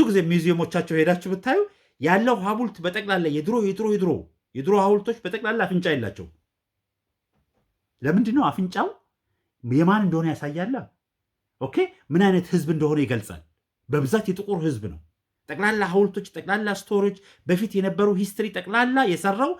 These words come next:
የጥቁር ህዝብ ነው። ያንን ለመደለዝ እኮ ነው። ያንን እንዲህ ሲባል አሁን እነ ኦልሜክ የድሮ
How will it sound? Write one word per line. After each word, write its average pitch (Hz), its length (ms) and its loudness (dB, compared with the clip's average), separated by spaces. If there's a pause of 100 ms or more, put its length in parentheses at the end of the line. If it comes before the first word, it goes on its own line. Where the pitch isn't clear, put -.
(140)
የጥቁር 190 320 -2
ህዝብ 127 240 -2
ነው። 82 120 -12 (1800)
ያንን 180 340 2
ለመደለዝ 180 520 0
እኮ - 180 -14
ነው። 80 120 -18 (1700)
ያንን 240 400 4
እንዲህ 226 260 0
ሲባል 240 380 -4
አሁን 269 220 -2
እነ 196 140 -2 (120)
ኦልሜክ 220 380 0
የድሮ 196 240 2